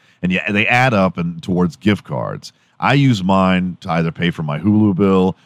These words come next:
or to pay for my, uh, the next one I'm gonna use for my Xbox Live account. But sometimes clicking on these articles that they suggest so that you can get these points interrupts your normal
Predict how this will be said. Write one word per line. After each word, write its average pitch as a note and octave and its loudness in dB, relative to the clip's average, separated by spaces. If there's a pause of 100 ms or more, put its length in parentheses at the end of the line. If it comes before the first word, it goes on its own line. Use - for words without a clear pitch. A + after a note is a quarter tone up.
(120)
or F2 -2
to F2+ -2
pay F2+ 0
for E2+ -6
my, D#2+ 0
uh, D#2 0
the E2+ -2
next F#2+ -4
one F2+ 0
I'm E2 -2
gonna E2 -4
use D#2+ -4
for E2 -8
my D2+ -4
Xbox D2+ -6
Live D2+ -2
account. - -16 (400)
But G#2 2
sometimes C3 2
clicking A2+ -2
on G#2+ 2
these G2 0
articles F#2+ 0
that F2 -2
they F#2 0
suggest F2+ 0
so F#2 -6
that D#2+ -8
you - -16
can D#2+ -8
get D#2+ -6
these D#2 -10
points G2+ -4 (640)
interrupts G#2 0
your G2 0
normal F2 0